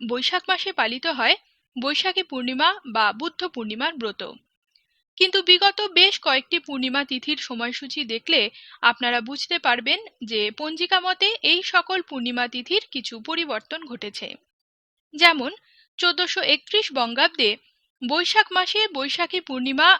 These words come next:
বা বুদ্ধ পূর্ণিমার পরিবর্তে পালিত হয়েছিল চৈত্রী পূর্ণিমা। একইভাবে জ্যৈষ্ঠ মাসে পালিত হয়েছিল বৈশাখী পূর্ণিমা বা বুদ্ধ পূর্ণিমা, আর ঠিক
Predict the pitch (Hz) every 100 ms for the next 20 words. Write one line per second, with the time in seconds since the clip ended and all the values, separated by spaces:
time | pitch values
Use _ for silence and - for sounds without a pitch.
0 | 254 220 208 202 302 285 359 339 330 339
1 | 349 349 269 240 233 240 - 330 220 208
2 | 214 277 320 320 349 208 208 _ _ _
3 | - 381 359 - 269 214 202 190 196 -
4 | _ _ _ _ _ _ - 349 - 370
5 | 254 208 277 480 _ _ - 262 311 349
6 | - 415 403 - 320 254 240 240 269 254
7 | 226 - 247 349 539 _ _ - 320 349
8 | 320 262 240 226 202 196 190 - - _
9 | _ _ 226 214 214 285 285 330 349 285
10 | 214 202 202 190 - - _ _ _ _
11 | _ - 214 - - _ _ _ _ -
12 | 277